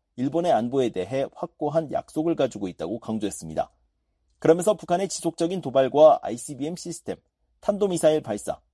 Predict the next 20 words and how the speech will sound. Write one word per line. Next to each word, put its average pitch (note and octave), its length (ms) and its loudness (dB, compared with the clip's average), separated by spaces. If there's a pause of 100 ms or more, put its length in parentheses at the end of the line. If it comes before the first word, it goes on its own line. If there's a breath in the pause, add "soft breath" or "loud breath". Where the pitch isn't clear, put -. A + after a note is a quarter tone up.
그 G2 120 -10
외 B2+ 280 2
악의적이고 B2 840 -4
도발적인 D3 560 -4
행동에 D3+ 400 -4
직면해 C3+ 460 -4 (420)
그런 D#3 260 2
약속을 A2+ 500 0
지킬 E3+ 400 -8
것이라고 G2+ 440 -6
덧붙였습니다. G2 680 -8 (760)
또한 G3+ 280 6
북한에 F3+ 360 0
적대적인 E3 640 -4
의도가 D#3 380 2
없다는 C#3+ 440 2
미국 B2 280 -8
정부의 C#3 400 -2
입장을 A#2 360 -2
재확인하면서 C3 760 -2